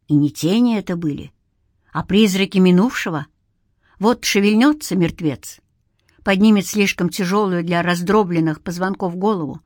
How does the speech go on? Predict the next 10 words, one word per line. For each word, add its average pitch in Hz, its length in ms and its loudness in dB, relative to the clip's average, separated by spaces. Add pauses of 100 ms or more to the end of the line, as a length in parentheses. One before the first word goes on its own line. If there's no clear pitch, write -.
(640)
клацнет 262 580 2
костяными 208 600 2
челюстями, 143 760 -4 (480)
пытаясь 185 460 2
донести 202 480 2
до 185 140 2
незваных 196 500 2
гостей 190 380 -4
последнее 175 560 -2
предупреждение. 190 920 -2